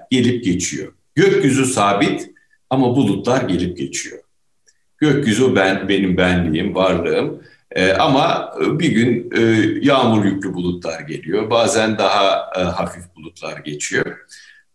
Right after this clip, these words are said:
Ama haller gelip geçiyor. Dolayısıyla ana takılıp kalmamak, her anın öğrettiğini dinlemek, e, daha ruhsal bir zaviyeden konuşuyorum.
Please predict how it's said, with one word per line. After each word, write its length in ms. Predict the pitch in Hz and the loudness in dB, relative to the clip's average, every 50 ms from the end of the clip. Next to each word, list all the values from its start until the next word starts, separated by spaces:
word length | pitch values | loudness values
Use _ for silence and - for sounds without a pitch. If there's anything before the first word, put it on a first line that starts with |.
| - | -2
Ama 520 | - - 160 151 175 190 196 - - - - - | 0 2 2 4 2 2 0 -2 -6 -10 -12 -4
haller 480 | - 165 165 151 143 143 156 165 160 | 0 2 2 4 4 2 2 2 2
gelip 360 | 143 127 120 123 131 - - | 2 2 2 2 2 0 0
geçiyor. 640 | 107 98 95 98 - - 98 87 78 - - - - - - _ _ _ _ - | 0 0 0 0 0 0 0 0 0 -2 -4 -6 -12 -18 -20 _ _ _ _ 0
Dolayısıyla 680 | 123 131 143 160 175 175 175 180 185 160 156 143 - - | 2 4 4 4 4 2 2 0 2 2 2 2 2 2
ana 400 | 113 113 123 131 147 160 - - | 2 2 4 4 2 2 0 0
takılıp 500 | - 135 120 - 135 123 131 127 127 - | 0 -2 0 0 2 2 2 0 -2 -2
kalmamak, 760 | - 139 135 131 120 107 95 92 101 139 160 - - - - _ _ _ _ _ _ | 0 0 2 4 4 4 4 4 2 2 0 -2 -6 -14 -20 _ _ _ _ _ _
her 200 | - 170 185 180 | 0 2 2 2
anın 520 | - - 139 139 135 131 131 131 131 - | 2 2 2 2 2 2 2 2 2 2
öğrettiğini 680 | - 127 127 127 127 123 123 123 123 120 113 113 107 95 | 2 4 4 4 4 2 2 2 2 2 4 4 2 2
dinlemek, 680 | 104 104 101 98 98 92 98 117 139 143 - - - _ _ _ _ _ _ - | 0 0 0 0 2 2 2 2 2 0 -4 -8 -14 _ _ _ _ _ _ -8
e, 200 | - 73 87 95 | -6 -4 -2 0
daha 420 | 104 107 113 107 107 101 - - - - - _ _ - | 0 2 2 2 2 0 -2 -6 -12 -14 -20 _ _ -4
ruhsal 460 | 98 98 95 92 - 113 110 95 92 | -2 -2 -2 -2 0 0 2 2 2
bir 60 | 90 | 0
zaviyeden 600 | 87 92 92 90 90 87 90 90 90 90 87 87 87 | 2 0 2 2 2 2 2 0 0 0 -2 -4 -4
konuşuyorum. 680 | 90 82 85 85 - - 85 87 90 - - - | -4 -4 -4 -6 -8 -8 -6 -6 -6 -6 -6 -8